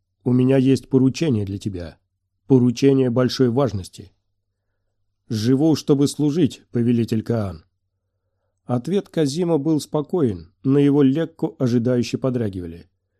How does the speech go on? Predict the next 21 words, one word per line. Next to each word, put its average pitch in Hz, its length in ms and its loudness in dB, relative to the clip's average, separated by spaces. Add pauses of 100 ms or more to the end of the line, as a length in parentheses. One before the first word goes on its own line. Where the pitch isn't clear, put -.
(720)
«Я 131 240 2
вынужден 147 480 4
отослать 139 500 0
себя 135 240 2
далеко 135 380 4
от 117 100 0
Раусана, 117 680 -2 (280)
на 131 160 4
задворки 127 480 2
галактики. 117 720 -4 (640)
Тебе 139 300 4
придется 131 480 0
отправиться 123 560 -2
на 117 120 -2
Легон». 107 580 -4 (960)
«Неизвестный 117 680 0
мир?» 156 320 -4 (400)
озадаченно 120 640 -2
поинтересовался 120 760 -2
мастер 113 360 -6
клинка. 113 500 -6